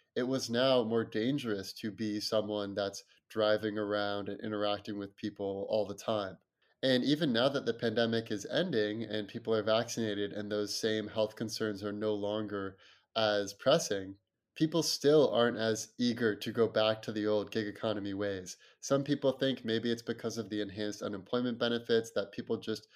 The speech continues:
aren't willing to work for eight dollars an hour or whatever when they could receive the same amount of weekly income just by sitting at home and, and collecting unemployment. But I think there's also a deeper trend going on, and that trend is that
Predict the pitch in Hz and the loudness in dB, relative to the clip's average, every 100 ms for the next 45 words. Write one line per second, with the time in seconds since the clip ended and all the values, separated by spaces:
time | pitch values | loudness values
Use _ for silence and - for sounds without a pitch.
0 | - _ 120 120 117 101 113 117 120 120 | -20 _ 2 2 2 2 4 6 4 2
1 | - 123 104 113 117 117 - 117 113 110 | -2 -2 2 4 4 0 -2 0 2 0
2 | 113 117 117 117 117 110 110 113 117 113 | -2 2 4 4 2 -2 -2 2 2 4
3 | 113 113 113 110 117 104 107 104 - 104 | 2 4 4 2 0 0 -2 -4 -4 -6
4 | 107 - 113 107 - - _ 117 - 117 | -4 -4 -2 -2 -6 -20 _ -8 -2 0
5 | 113 107 107 107 101 104 110 - 110 107 | 0 0 0 0 -2 -4 -6 -4 -4 -4
6 | 104 - 107 98 104 - 104 101 - 107 | -4 -2 -2 -2 -8 -2 -2 -2 -2 -2
7 | 101 98 104 107 123 104 104 _ _ _ | -4 -4 -2 -2 0 -2 -4 _ _ _
8 | _ - 101 98 110 101 107 104 101 98 | _ -10 -8 0 0 0 -2 -4 -4 -4
9 | 110 104 120 139 - _ _ _ _ _ | -4 -2 0 -2 -4 _ _ _ _ _
10 | _ _ _ _ _ - 143 208 240 240 | _ _ _ _ _ 4 4 4 2 6
11 | 156 131 151 156 120 - 135 143 127 120 | 6 8 6 6 0 2 2 2 2 2
12 | 120 107 101 104 101 98 98 92 90 98 | 0 2 0 0 0 -4 -4 -6 -10 -16
13 | _ _ 120 120 139 165 - 135 131 117 | _ _ 0 4 4 2 2 2 2 0
14 | 110 110 107 | 0 0 0